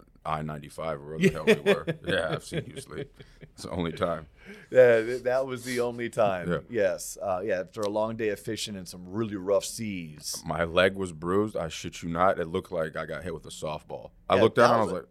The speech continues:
Speaker 2: that was a good time, though.
Speaker 1: It was a
Speaker 2: Us
Speaker 1: great
Speaker 2: with,
Speaker 1: time.
Speaker 2: with Renee.
Speaker 1: Shout out Renee Rodriguez.
Speaker 2: Yeah, shout out. That big old wahoo we caught. I ate some of that over the
Speaker 1: How was it,
Speaker 2: weekend.
Speaker 1: good?
Speaker 2: It was good. Yeah, I think I overcooked it. It's a little bit dry.
Speaker 1: Okay.
Speaker 2: Um, so check this out.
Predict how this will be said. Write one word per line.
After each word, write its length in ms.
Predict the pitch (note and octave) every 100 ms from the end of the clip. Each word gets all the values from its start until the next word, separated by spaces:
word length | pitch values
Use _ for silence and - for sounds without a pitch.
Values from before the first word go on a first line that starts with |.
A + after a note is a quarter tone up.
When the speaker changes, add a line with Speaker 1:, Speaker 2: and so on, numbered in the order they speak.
| _
Speaker 2:
that 200 | G2 D#3
was 120 | B3+ G#4+
a 80 |
good 240 | F#4+ G#4 -
time, 220 | D#4 F#4 F4
though. 220 | A#3+ D3+
Speaker 1:
It 60 |
was 160 | C#3 F#3
a 20 |
Speaker 2:
Us 60 | A3+
Speaker 1:
great 20 |
Speaker 2:
with, 140 | F#3 D#3+
Speaker 1:
time. 220 | F3+ D3+
Speaker 2:
with 180 | E3+ C3+
Renee. 360 | C3 B2+ C#3+ E3
Speaker 1:
Shout 180 | A2+
out 140 | B2 A2
Renee 240 | A#2 A#2+
Rodriguez. 600 | A2+ A2 A2 A2+ F#2+ D#2+
Speaker 2:
Yeah, 120 | -
shout 300 | - - F3
out. 40 | C#3
That 120 | B2
big 140 | E3 F3+
old 180 | C3+
wahoo 340 | G#2 A#2+ E3 G3
we 120 | G3+
caught. 200 | - A3+
I 80 | C3+
ate 160 | E3 F#3+
some 100 | F#3+
of 60 |
that 100 | A#2
over 100 | G#2+
the 80 | G2
Speaker 1:
How 140 | G2 G#2
was 100 | F#2+
it, 40 |
Speaker 2:
weekend. 100 | F2
Speaker 1:
good? 180 | F#2+ A2+ - - -
Speaker 2:
It 80 |
was 200 | B3+ C4
good. 280 | F3 G#3 A3+
Yeah, 100 | G3
I 40 | E3
think 180 | F#3 F3
I 20 |
overcooked 460 | D#3 D3 D#3+ -
it. 80 | G2
It's 100 | G2
a 40 | A#2+
little 100 | G#2
bit 80 |
dry. 260 | F#2+ F#2 E2+ -
Speaker 1:
Okay. 180 | D#2+ E2 - - - -
Speaker 2:
Um, 160 | E3 F3
so 120 | G3
check 260 | - G#3+ G#3
this 160 | A3
out. 120 | E3